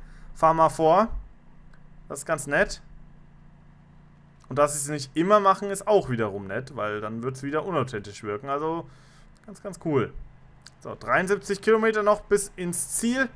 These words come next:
Dempster sieht noch ordentlich aus. Die Ausdauer ist halt schon ein bisschen in Mitleidenschaft gezogen. Die ist fast noch bei der Hälfte ungefähr. Also, das ist nicht so geil. Aber bleibt halt nicht aus bei einem so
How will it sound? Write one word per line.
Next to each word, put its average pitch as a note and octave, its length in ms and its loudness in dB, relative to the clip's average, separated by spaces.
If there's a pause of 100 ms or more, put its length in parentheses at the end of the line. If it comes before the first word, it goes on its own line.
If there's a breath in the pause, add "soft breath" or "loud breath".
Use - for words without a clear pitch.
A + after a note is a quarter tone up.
(760 soft breath)
Dempster E3 380 -2
sieht F3 200 -6
noch - 240 -6
ordentlich G3 540 2
aus. G#3 340 4
Die - 160 -8
Ausdauer D3 540 2
ist B2+ 100 -4
halt C3 160 0
schon C#3 160 -2
ein C3+ 60 -2
bisschen C3 280 -4
in B2 80 -2
Mitleidenschaft A#2 560 0
gezogen. B2 440 -6
Die B2+ 80 -4
ist C3 100 -8
fast C3+ 300 -4
noch C3 140 -6
bei B2 160 0
der A#2 120 0
Hälfte C#3+ 320 -2
ungefähr. D3+ 600 0 (520 soft breath)
Also, A#2 380 -2 (240)
das A#2 200 -2
ist B2 200 -6
nicht C3+ 180 -4
so B2+ 140 -2
geil. B2 400 4 (1400)
Aber G#2+ 160 0
bleibt C3 300 2
halt C#3+ 140 4
nicht D3 160 -4
aus C#3+ 300 6
bei A2+ 140 0
einem G#2+ 220 -6
so A2+ 360 -2